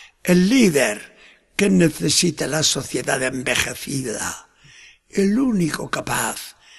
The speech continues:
de dar sentido a una vida caduca. Para nuestra América Latina, Jesucristo es el liberador de la opresión y de la injusticia.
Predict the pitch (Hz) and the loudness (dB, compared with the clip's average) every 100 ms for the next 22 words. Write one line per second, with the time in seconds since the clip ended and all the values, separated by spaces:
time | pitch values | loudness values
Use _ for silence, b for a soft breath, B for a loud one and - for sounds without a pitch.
0 | b b 180 165 175 220 185 - - 143 | b b -4 -2 0 -2 0 0 0 0
1 | 139 - - 143 143 127 120 - B B | -2 -6 -4 -2 -2 -4 -8 -12 B B
2 | B - 147 175 214 151 135 156 139 - | B -4 -2 0 0 0 0 -2 -2 -4
3 | 120 135 120 - - - _ _ _ _ | -6 -6 -10 -6 -6 -8 _ _ _ _
4 | _ _ _ _ _ _ - b b b | _ _ _ _ _ _ -20 b b b
5 | b - 220 214 202 196 - 175 190 214 | b -4 0 2 2 0 -2 -2 0 0
6 | 208 - 180 185 - 120 107 104 165 208 | -2 -2 -2 -2 -2 -4 -2 -2 -2 -2
7 | 156 - b b b b - 208 - 302 | -4 -8 b b b b -2 0 -2 -4
8 | - 156 - - - 92 - _ B B | -6 -2 0 0 -4 -12 -14 _ B B
9 | B - 165 - 190 180 180 165 170 175 | B 0 2 4 2 0 0 0 -4 -4
10 | 175 226 226 180 - - B B _ 165 | -6 -4 -6 -6 -12 -20 B B _ 0
11 | 180 170 151 160 151 151 147 - 175 185 | 2 0 0 0 0 -2 -2 -2 -2 -2
12 | 165 131 123 120 131 131 - - 117 - | -2 -2 -4 -4 -8 -8 -8 -6 -8 -8
13 | 127 107 - - | -8 -8 -8 -14